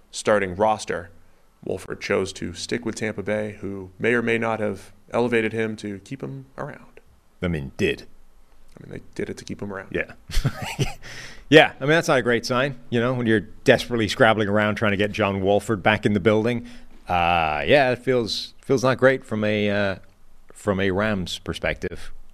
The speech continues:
Speaker 1: I
Speaker 2: Brett
Speaker 1: think they're
Speaker 2: Rippon.
Speaker 1: still gonna try to give it a go with Stafford. Thumb injury, can't really grip the ball.
Speaker 2: <laughs>
Speaker 1: They did throw him a Philly special with the busted thumb last week, as we highlighted on the Monday show. Just throwing that out there.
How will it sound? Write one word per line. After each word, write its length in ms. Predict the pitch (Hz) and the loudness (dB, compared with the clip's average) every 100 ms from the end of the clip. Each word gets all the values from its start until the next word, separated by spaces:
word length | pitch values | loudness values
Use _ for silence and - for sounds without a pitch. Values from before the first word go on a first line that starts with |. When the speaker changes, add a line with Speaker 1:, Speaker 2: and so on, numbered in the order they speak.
| - | -8
Speaker 1:
I 80 | 113 | 0
Speaker 2:
Brett 160 | 98 | 2
Speaker 1:
think 80 | - | 2
they're 60 | 135 | 0
Speaker 2:
Rippon. 140 | - | 2
Speaker 1:
still 140 | 127 127 | 2 2
gonna 160 | 123 | 2
try 360 | 113 - 120 107 | -2 -2 2 4
to 120 | 107 | 2
give 140 | 107 104 | 0 -2
it 60 | |
a 40 | 101 | 2
go 180 | 107 | 2
with 140 | 98 90 | 2 -2
Stafford. 500 | - 98 98 101 90 | 0 0 0 -4 0
Thumb 220 | 107 104 | 0 2
injury, 340 | 98 95 92 | -2 -4 -4
can't 220 | 87 107 98 | -4 -4 -2
really 160 | 101 | -2
grip 240 | 92 101 - | -2 -4 -4
the 60 | |
ball. 500 | 90 95 92 92 90 - - - | 0 2 2 -2 -6 -14 -20 -14
Speaker 2:
<laughs> 260 | - - - | -6 -2 2
Speaker 1:
They 120 | 95 | 2
did 200 | 92 107 | 0 -2
throw 160 | - 110 | 2 2
him 80 | 104 | 2
a 60 | |
Philly 240 | - 110 104 | 0 0 0
special 360 | - 98 - | 0 0 0
with 120 | 101 | -2
the 40 | 95 | -2
busted 360 | 107 - 107 | -2 -2 -2
thumb 200 | 107 101 | 0 2
last 240 | 98 95 - | 0 -4 -4
week, 160 | 101 | -6
as 80 | 98 | -4
we 100 | 95 | -2
highlighted 440 | 98 101 98 98 101 | 2 2 2 0 -2
on 80 | |
the 80 | 101 | -2
Monday 300 | 101 101 98 | -2 -2 -2
show. 240 | 92 95 95 | -2 -4 -4
Just 160 | - | -6
throwing 200 | - 98 | -6 -2
that 120 | 104 | 0
out 160 | 98 95 | -2 -2
there. 180 | 90 | -6